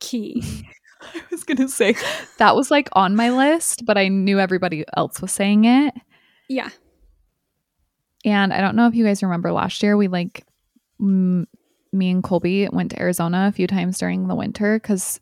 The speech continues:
Speaker 2: in Utah, that's, like, a quick flight. From Utah, it's a, qu-, a quick and cheap flight for, like, a
Speaker 1: Mm-hmm.
Speaker 2: weekend trip. And it's always either, like, in the seventies or eighties during this time of year. And, like,
Speaker 1: It's
Speaker 2: I'm sorry,
Speaker 1: perfect.
Speaker 2: that's a dream.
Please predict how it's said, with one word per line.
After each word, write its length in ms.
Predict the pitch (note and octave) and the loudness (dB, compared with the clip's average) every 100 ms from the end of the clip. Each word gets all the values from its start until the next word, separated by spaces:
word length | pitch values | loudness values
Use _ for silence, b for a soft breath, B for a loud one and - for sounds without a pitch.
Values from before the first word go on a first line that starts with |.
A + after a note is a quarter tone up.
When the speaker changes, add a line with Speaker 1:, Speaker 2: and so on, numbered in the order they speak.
| - | -4
Speaker 2:
in 140 | F#3+ | 0
Utah, 380 | F#3 F#3+ F3+ E3 | 0 0 0 0
that's, 240 | E3 - | -2 -4
like, 100 | F3+ | -6
a 60 | F3 | -8
quick 260 | - F3+ - | -6 -8 -6
flight. 420 | - E3+ E3 - _ _ - | 0 2 2 -4 _ _ 0
From 240 | A3+ A3 | 4 6
Utah, 240 | F#3+ F#3 E3 | 4 0 -4
it's 100 | - | -4
a, 40 | |
qu-, 200 | - - - | -16 -12 -8
a 80 | F3+ | -4
quick 380 | - C4+ - - | 2 2 2 -4
and 260 | G3+ F#3+ G3 | 0 0 0
cheap 300 | - F3+ - - | -4 -6 -8 -6
flight 500 | E3+ - - - - B B B B B B B B _ - | -2 -2 -4 -12 -20 B B B B B B B B _ 2
for, 140 | C4+ | 6
like, 180 | A#3+ A#3 | 6 6
a 40 | |
Speaker 1:
Mm-hmm. 60 | G3+ | 4
Speaker 2:
weekend 340 | F#3 A3+ G#3+ | 2 2 0
trip. 280 | A3+ C4 C4+ - | 2 0 -2 -6
And 80 | G3+ | -4
it's 180 | F3 - | -4 -2
always 440 | F#3 F3+ F3+ - - _ _ _ _ | 0 2 0 -4 -12 _ _ _ _
either, 240 | F#3+ F#3 F3+ | -4 0 2
like, 220 | F3+ F3 | 0 -2
in 160 | F#3 | -4
the 80 | F#3 | -2
seventies 800 | F3+ F3+ E3+ F3 E3+ D#3+ D#3+ F3 | -2 -4 -2 -2 -2 -2 -4 -4
or 140 | - - | -6 -4
eighties 480 | E3 E3 C3+ E3+ - | -2 -2 -2 -6 -4
during 240 | F3+ D#3 | -4 -4
this 320 | D3+ F3+ - | -6 -6 -8
time 180 | - F3+ | -8 -8
of 40 | - | -6
year. 420 | E3 D#3 - G#3+ - | -4 -6 -8 -12 -8
And, 140 | - F#3 | -2 0
like, 220 | E3+ E3 - | -2 -6 -6
Speaker 1:
It's 80 | F#3 | 0
Speaker 2:
I'm 80 | A3+ | 2
sorry, 380 | C4+ E3+ - D#3+ | 2 -4 -4 -2
Speaker 1:
perfect. 260 | G#3 A#3 - _ | -2 -2 -8 _
Speaker 2:
that's 260 | - F#3 - | 2 2 2
a 40 | |
dream. 520 | A3+ - - G3+ A#3+ | -4 -4 -2 0 0